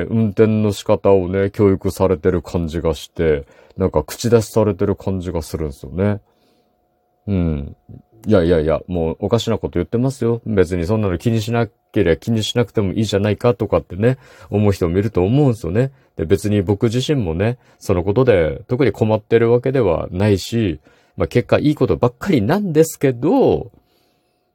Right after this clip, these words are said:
なんかね、まあ、こじれたおっさんとしてはね、なんだかなーな気持ちなんですよ。うん。まあまあ、とは言いながらもね、そのうち慣れることだと思いますけどね。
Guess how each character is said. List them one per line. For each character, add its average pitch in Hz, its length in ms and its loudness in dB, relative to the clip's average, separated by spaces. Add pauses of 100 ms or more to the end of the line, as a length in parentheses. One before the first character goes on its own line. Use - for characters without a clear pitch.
(120)
な 240 180 -2
ん 359 140 -4
か - 160 2
ね、 92 500 -4 (580)
ま 117 100 0
あ、 - 20 0
こ 147 180 2
じ 147 120 4
れ 151 120 6
た 120 100 2
お 95 80 4
っ - 20 -2
さ 110 220 -2
ん 104 100 -6
と 110 120 -4
し - 120 -10
て 113 80 0
は 87 180 0
ね、 78 320 -6 (880)
な 131 120 2
ん 127 60 4
だ 117 100 4
か 101 120 2
な 120 260 4
ー - 20 2
な 92 140 -2
気 - 140 -8
持 87 120 -4
ち 87 100 -10
な 82 120 -4
ん 76 40 -8
で 69 100 -12
す - 160 -18
よ。 67 120 -16 (1000)
う 92 60 -4
ん。 76 360 -4 (140)
ま 104 120 2
あ 85 40 4
ま 90 140 4
あ、 85 60 2
と - 140 0
は 135 100 6
言 104 100 2
い - 20 -4
な 131 120 -2
が 165 100 2
ら 156 60 2
も 85 140 -4
ね、 104 200 -2
そ - 120 -2
の 101 100 2
う 101 60 0
ち 107 120 -2
慣 101 140 2
れ 120 100 4
る 139 100 0
こ 127 120 -4
と 104 120 -2
だ 107 120 -2
と 110 120 0
思 85 220 -4
い - 20 -4
ま 123 120 -4
す - 100 -12
け 151 100 2
ど 82 80 -4
ね。 107 460 0